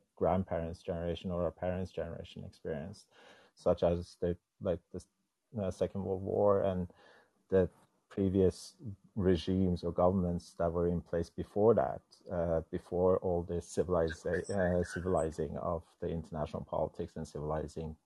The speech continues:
countries, uh, that came after that. Since not, and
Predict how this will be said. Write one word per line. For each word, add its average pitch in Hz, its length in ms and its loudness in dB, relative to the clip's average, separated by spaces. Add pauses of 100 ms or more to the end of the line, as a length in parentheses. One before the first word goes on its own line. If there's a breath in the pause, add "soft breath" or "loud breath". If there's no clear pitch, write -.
(120)
countries, 80 600 -10 (100)
uh, 92 60 -4
that 73 180 -6 (180)
came 78 220 -4
after 95 300 -4
that. - 200 -8 (440)
Since 117 320 2
not, 110 180 6
and 110 180 6